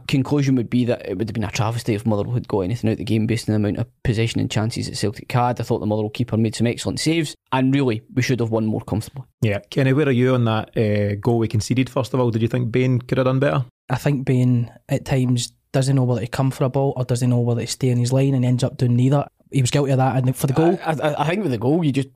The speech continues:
Speaker 1: put your hand up and save it. I don't
Speaker 3: <sighs>
Speaker 1: think, you know, there's no decision to make. You're in goals, use your hand, save
Speaker 3: Yeah.
Speaker 1: it. It just, it just adds to the absolute calamity that is the goalkeeper
Speaker 3: And the, at the,
Speaker 1: situation.
Speaker 3: in the, in the dying death of the game, it's exact same again. The ball comes into the box and he doesn't know whether to come for it or,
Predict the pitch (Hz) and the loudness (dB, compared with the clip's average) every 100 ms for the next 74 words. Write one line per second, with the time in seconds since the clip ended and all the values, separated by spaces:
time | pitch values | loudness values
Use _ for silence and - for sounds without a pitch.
0 | - 110 95 120 123 123 120 117 165 135 | -6 -2 0 2 2 0 0 0 0 0
1 | 165 170 143 - 147 143 165 165 135 139 | 0 0 0 0 -2 0 2 2 0 0
2 | 131 131 160 160 113 113 135 175 180 - | -2 0 2 0 0 0 0 0 -2 0
3 | 131 143 151 131 135 131 120 113 117 123 | 0 2 2 2 2 2 2 2 0 0
4 | - 139 131 131 120 180 - - 92 117 | 2 4 4 2 -2 -4 -4 -6 -2 -2
5 | 139 151 - 107 135 - 135 110 104 - | -2 -2 -2 -2 -2 -2 0 2 0 0
6 | 117 110 - 110 98 120 147 113 98 117 | -2 -2 -2 0 2 2 0 0 0 0
7 | 104 123 120 143 143 - 135 135 139 - | 2 2 2 4 4 2 2 4 2 -2
8 | - 135 131 123 - 131 123 131 131 120 | -4 0 2 0 0 0 2 2 2 0
9 | 120 135 120 127 139 - 131 123 127 - | 0 -2 2 2 2 -2 -2 0 0 0
10 | 139 127 127 _ 120 123 127 143 135 135 | 0 2 0 _ -8 -2 2 4 4 2
11 | - 131 123 123 120 131 139 - 143 123 | 2 2 2 2 2 2 0 2 0 2
12 | 123 123 123 120 123 139 131 131 | 4 4 4 2 0 -2 0 -2